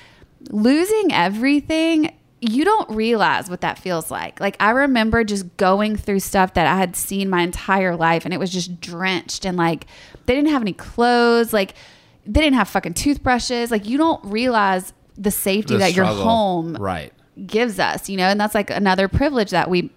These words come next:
Speaker 1: most of us have, is to have a roof over our head. And so I have consciously been trying to pay more attention to all the things, even the things that, like,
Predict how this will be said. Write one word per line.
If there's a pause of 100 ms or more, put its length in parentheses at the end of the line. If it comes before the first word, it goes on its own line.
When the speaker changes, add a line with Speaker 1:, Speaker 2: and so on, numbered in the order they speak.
Speaker 1:
most
of
us
have,
is
to
have
a
roof
over
our
head. (420)
And
so (580)
I
have
consciously
been
trying
to
pay
more
attention
to (160)
all
the
things,
even
the
things
that,
like,